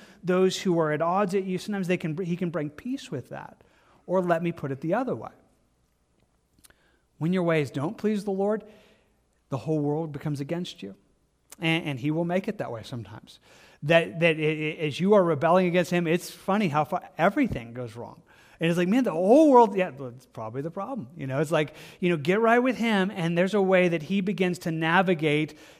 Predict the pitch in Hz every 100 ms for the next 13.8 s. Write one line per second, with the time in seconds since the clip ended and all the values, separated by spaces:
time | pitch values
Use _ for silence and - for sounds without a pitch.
0 | - 247 190 208 277 262 151 165 151 190
1 | 196 185 - - 165 151 - 143 143 147
2 | 151 135 110 175 151 - 160 185 190 -
3 | 143 120 147 160 208 202 165 147 - 185
4 | 190 - 190 185 165 175 208 185 170 180
5 | 185 185 - - - - 185 156 233 240
6 | - 185 175 214 190 196 214 - 226 185
7 | 233 330 - - _ _ - 175 247 254
8 | 208 214 208 233 240 208 202 190 - -
9 | - 214 214 208 254 302 185 175 180 226
10 | 269 190 - 190 214 208 180 190 202 202
11 | 196 175 269 349 214 - _ _ _ _
12 | - 208 294 220 202 196 285 220 185 190
13 | 196 214 220 226 302 359 233